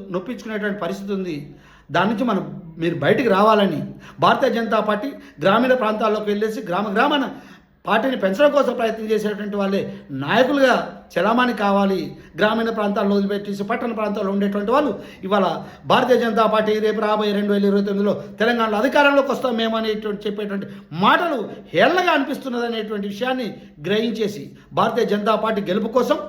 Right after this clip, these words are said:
ఆరు నిమిషాలు కష్టపడి పనిచేసేటువంటి కార్యకర్తలను హక్కును చేర్చుకొని రేపు రాబోయేటువంటి స్థానిక సంస్థ ఎన్నికల్లో కనీసం పది శాతం తీసుకొస్తే తప్పితే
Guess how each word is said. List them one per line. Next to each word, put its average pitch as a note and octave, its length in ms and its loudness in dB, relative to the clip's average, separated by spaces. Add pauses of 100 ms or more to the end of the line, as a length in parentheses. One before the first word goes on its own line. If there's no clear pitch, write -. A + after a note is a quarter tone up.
(840)
ఆరు B3 200 6
నిమిషాలు A3+ 280 -4
కష్టపడి A3 400 0
పనిచేసేటువంటి G#3 560 -2
కార్యకర్తలను A3 480 -2 (540)
హక్కును D#4 320 2
చేర్చుకొని D#3+ 420 0 (840)
రేపు A#3+ 300 6
రాబోయేటువంటి A#3 540 4 (180)
స్థానిక G#3+ 320 -4
సంస్థ G#3+ 180 -4 (100)
ఎన్నికల్లో G3+ 280 0 (300)
కనీసం G4 440 4
పది D4 180 2
శాతం A#3+ 360 2
తీసుకొస్తే A3 360 -6 (120)
తప్పితే C4 320 0